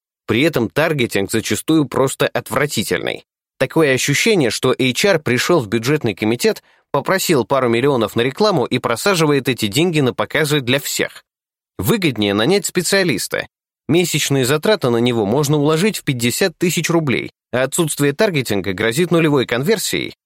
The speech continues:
и при этом высасывает денег, как военный бюджет С Ш А. И опять же, не забывайте отслеживать результаты и перестраиваться под новые стандарты площадок, где вы размещаете рекламу. Собственно, здесь особо больше не о чем писать.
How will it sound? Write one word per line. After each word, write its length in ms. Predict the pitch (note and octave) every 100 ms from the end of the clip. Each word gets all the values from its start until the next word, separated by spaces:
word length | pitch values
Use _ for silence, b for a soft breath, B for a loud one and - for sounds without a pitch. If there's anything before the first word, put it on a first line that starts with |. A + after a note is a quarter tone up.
| -
и 60 |
при 160 | A#2 F#3+
этом 200 | A3+ C3+
высасывает 540 | A2 F#3 - D#3 B2
денег, 320 | A2 G#3 D3+ -
как 220 | D3 -
военный 420 | A2 D#3+ F#3 F3
бюджет 400 | D3 C3 D#3+ E3+
С 120 | -
Ш 200 | E3 D#3
А. 200 | G#2+ - - _ _ _ _
И 40 | B2+
опять 340 | F#3+ E3+ F2
же, 200 | - - - _ _ _ -
не 160 | A#2+
забывайте 520 | A2+ C3+ G3 C4+ - D3
отслеживать 540 | - E3+ D3+ C#3 B2
результаты 560 | A#2+ A#2+ C3 A3+ - A#2+
и 60 |
перестраиваться 760 | C3+ A#2+ - E3+ F#3+ D#3+ - B2
под 180 | A2
новые 300 | A#2+ D#3 C#3+
стандарты 460 | - B2 B2 C3 C#3
площадок, 600 | B2 C#3+ - - - - - _
где 220 | A2 G#2+
вы 80 | F#2+
размещаете 520 | G2+ A2+ - E2+ D#2+
рекламу. 460 | G#2+ A#2+ D2+ C2 - _ _ _ _ _ -
Собственно, 460 | G3+ - D#3 D#3+ D3+
здесь 640 | G#2+ B2 G3 F3 - -
особо 400 | C3 - D#3+ D3+
больше 320 | D3 C#3+ E3
не 100 | G3
о 80 | D#3
чем 220 | - F2
писать. 400 | G2 - D2+ -